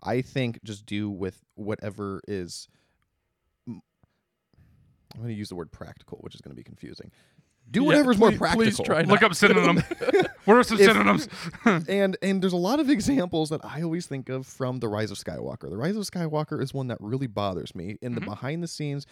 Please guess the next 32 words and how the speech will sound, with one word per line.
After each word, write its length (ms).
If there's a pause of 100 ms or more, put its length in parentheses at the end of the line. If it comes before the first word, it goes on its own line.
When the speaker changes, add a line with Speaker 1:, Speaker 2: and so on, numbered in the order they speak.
(220)
Speaker 1:
when 240
they're 140
doing, 440 (160)
uh, 160
that 160
giant 380
serpent, 640
uh, 140
that 180
Rey 240
heals 460
in 160
the, 200
the 120
sinking 400
pits 260
or 80
whatever 340
it's 140
called, 340 (560)
they 480
went 300
through 300
all 200
the 120
trouble 420
of 100
making 640
that 180
serpent 460
live 400
action 600